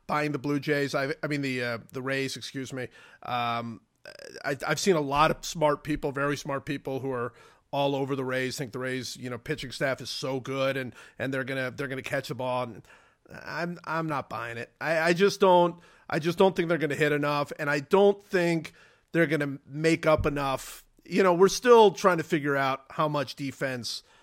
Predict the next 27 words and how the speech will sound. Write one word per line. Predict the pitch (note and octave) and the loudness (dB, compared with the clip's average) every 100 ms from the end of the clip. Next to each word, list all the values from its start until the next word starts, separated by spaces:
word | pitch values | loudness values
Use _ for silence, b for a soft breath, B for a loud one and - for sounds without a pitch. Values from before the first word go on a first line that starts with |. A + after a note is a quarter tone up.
| _ - | _ -6
matters. | C#3 C#3 C#3+ D3 B2+ | -2 0 0 -2 -6
It | - | -2
certainly, | F#3 D3 B2+ | 0 0 -6
it's | A2 | -8
very, | C3 C#3 C3+ | -4 -2 -2
very | C3 C3 | -4 -6
important, | A#2 E3+ D3+ C#3 C#3 - | -4 0 0 -2 -8 -6
but | D3+ C3+ - b b b b _ | -4 -2 -6 b b b b _
whether | D3+ F3 E3+ | 2 4 4
or | |
not | E3 E3+ | 4 2
you | D3 | -2
can | D#3+ | -2
actually | D#3 D3+ - D3+ | -2 -2 -2 -2
win | C3+ D3 D3 | 0 0 0
without | C#3+ C3+ C#3 C#3 | 0 -2 -2 -4
scoring | - D3+ D3 C#3+ | -6 -4 -2 -2
any | C3+ | -4
runs | C3 C3 C3 B2+ A#2+ | -4 -4 -6 -6 -6
and, | B2+ B2 A#2 | -8 -10 -12
and, | B2 A#2+ A#2+ A#2+ - | -10 -8 -8 -10 -10
and, | A#2+ A#2 A2+ A2 b b b | -10 -8 -10 -14 b b b
you | B2 C3 | -10 -6
know, | B2+ | -6
with, | A#2+ B2 - - | -6 -8 -10 -10
without, | B2+ C3 B2+ - | -4 -2 -4 -6
like, | A#2+ A#2 - | -10 -10 -14